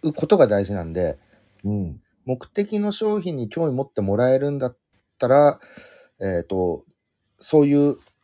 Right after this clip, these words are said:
Speaker 1: 階段も短ければ短い方が本来良くて。
Speaker 2: うん。
Speaker 1: だけど、えーと、フロントではこれを入れて、ミドルはこういう案を考えました、みたいな。
Speaker 2: うんうん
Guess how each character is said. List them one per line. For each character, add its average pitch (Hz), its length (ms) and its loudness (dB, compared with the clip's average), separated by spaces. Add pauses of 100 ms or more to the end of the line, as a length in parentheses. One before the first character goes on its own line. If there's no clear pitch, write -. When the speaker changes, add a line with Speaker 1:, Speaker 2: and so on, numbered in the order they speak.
Speaker 1:
階 147 220 2
段 143 200 0
も 147 60 -2
短 139 340 0
け 139 80 -2
れ 107 60 -2
ば 90 100 -6
短 107 320 0
い 127 60 4
方 104 80 -6
が 87 80 -6
本 117 160 -4
来 87 120 -4
良 95 100 -4
く - 120 -2
て。 95 180 -4 (540)
Speaker 2:
う 107 60 -4
ん。 104 560 -6
Speaker 1:
だ 185 100 2
け 180 100 0
ど、 104 300 2 (180)
え 101 120 -2
ー 90 40 -4
と、 92 600 -2
フ 131 80 -4
ロ 127 100 0
ン 120 60 -4
ト 131 100 -6
で 131 80 -2
は 107 80 2
こ 101 160 -8
れ 101 80 -2
を 101 60 0
入 101 60 -2
れ 101 100 -4
て、 95 260 -2
ミ 127 140 2
ド 143 100 8
ル 120 140 4
は 87 80 -2
こ 110 220 -2
う 104 40 -2
い 107 60 -2
う 104 160 -2
案 98 180 -4
を 80 40 -8
考 98 240 -8
え 95 120 -6
ま 98 140 -6
し - 80 -16
た、 87 180 -4
み 87 80 -14
た 80 140 -12
い 78 40 -12
な。 71 200 -16 (180)
Speaker 2:
う 95 40 -6
ん - 20 -4
う 95 40 0
ん 80 760 -6